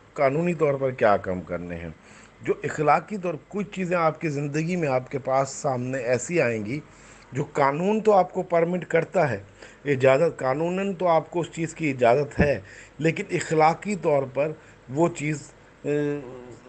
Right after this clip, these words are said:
उस चीज़ की आपको इजाज़त नहीं होती या इखलाकी तौर पर वो चीज़ गलत होती है, बुरी होती है, जबकि कानून में आपको उसके अंदर कोई रोक टोक नहीं मिलेगी।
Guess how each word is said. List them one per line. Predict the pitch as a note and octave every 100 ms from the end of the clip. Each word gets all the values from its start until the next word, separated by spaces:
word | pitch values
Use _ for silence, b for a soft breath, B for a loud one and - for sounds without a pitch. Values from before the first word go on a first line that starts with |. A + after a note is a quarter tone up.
| B2+ A#2+ C3 C3+ E3
उस | D3+
चीज़ | E3+ E3
की | -
आपको | D#3 C3+ - D#3
इजाज़त | C3+ C3+ D3+ C#3
नहीं | E3
होती | D#3 D3 D3+
या | D3+
इखलाकी | D3 C#3 C#3+ C#3+ F3
तौर | D3 C#3
पर | C3
वो | B2+ B2
चीज़ | C3+ D#3 D#3 B B B -
गलत | A#2+ D3+ E3
होती | D3 A#2+ C#3
है, | D#3
बुरी | C3 B2 D3+
होती | C#3 G#2+ A2+
है, | A#2
जबकि | C3+ - E3 F3 B B B -
कानून | D#3 E3+ F#3+ G3+
में | F#3+
आपको | E3 D3 D3 - D#3 D#3+
उसके | - - - D3+
अंदर | C3+ C#3
कोई | C3+ E3 D#3+
रोक | B2+ A#2 - B2
टोक | A#2+ A2
नहीं | G#2+ G2+
मिलेगी। | G2 F#2 F2+ F2